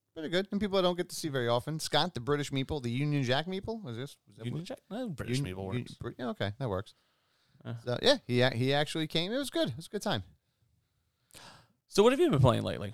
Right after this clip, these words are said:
Speaker 1: So, actually, the first time I played it was at your birthday, was one that was finally came in the mail, was Wonderland's War.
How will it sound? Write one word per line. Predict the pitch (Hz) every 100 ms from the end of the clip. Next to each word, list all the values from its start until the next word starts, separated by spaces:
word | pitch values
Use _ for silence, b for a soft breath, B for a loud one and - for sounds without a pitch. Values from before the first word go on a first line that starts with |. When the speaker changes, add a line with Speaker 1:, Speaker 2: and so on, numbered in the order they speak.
| -
Speaker 1:
So, | - - 139
actually, | 143 151 175 117 113
the | 107 110
first | - 151 185
time | 113
I | 101
played | 107 101
it |
was | 107 107
at | 101 87 _ _ _ _
your | 131 131
birthday, | 135 185 - 92 107 -
was | 113
one | 117 127
that | 123
was | 113 - _ _ _ _
finally | 160 175 185 180 185
came | - 151 151
in | 151
the | 139
mail, | 127 113 98 101 _ _ _ _ _ _
was | 113 107
Wonderland's | 113 123 120 107 101 95 92
War. | 98 90 87